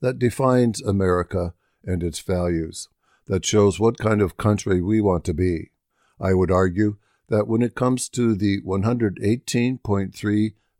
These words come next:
billion dollar bipartisan compromise bill in the Senate to repair our broken immigration system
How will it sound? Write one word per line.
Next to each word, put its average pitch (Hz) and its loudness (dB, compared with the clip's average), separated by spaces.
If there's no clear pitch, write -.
billion 123 2
dollar 110 6
bipartisan 101 -2
compromise 85 -2
bill 82 -4
in 85 -6
the 82 -4
Senate 92 -2
to 104 -6
repair 117 0
our 95 2
broken 95 -2
immigration 101 0
system 92 -4